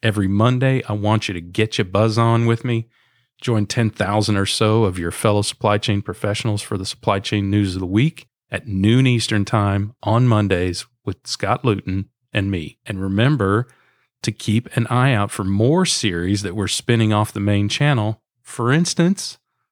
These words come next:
Supply Chain is Boring. Or is it? Anyway, Chris Barnes, great series. He finds some of the foundational leaders and some really interesting people. So I guess technically,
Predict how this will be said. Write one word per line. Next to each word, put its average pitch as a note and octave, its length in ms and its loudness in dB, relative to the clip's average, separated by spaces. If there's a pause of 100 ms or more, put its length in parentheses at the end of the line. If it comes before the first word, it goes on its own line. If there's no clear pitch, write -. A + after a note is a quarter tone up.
(120)
Supply A#2+ 580 0
Chain C#3 340 -2
is C#3 160 0
Boring. B2+ 560 0 (580)
Or A2 220 0
is G2 160 0
it? - 220 -14 (100)
Anyway, G#2 320 2
Chris - 280 0
Barnes, G#2+ 640 0
great B2 420 0 (320)
series. G2+ 680 0
He D#3 140 -2
finds G#2+ 600 2 (180)
some G#2 220 0
of G2 80 -2
the F#2 220 -4 (220)
foundational G#2+ 880 -2
leaders A2 720 0
and G#2 300 0
some F#2 240 -6
really A2+ 300 2
interesting G#2+ 800 -2 (120)
people. F#2+ 560 -4 (600)
So A2 160 -2
I G#2+ 60 2
guess B2 260 0
technically, G#2 600 0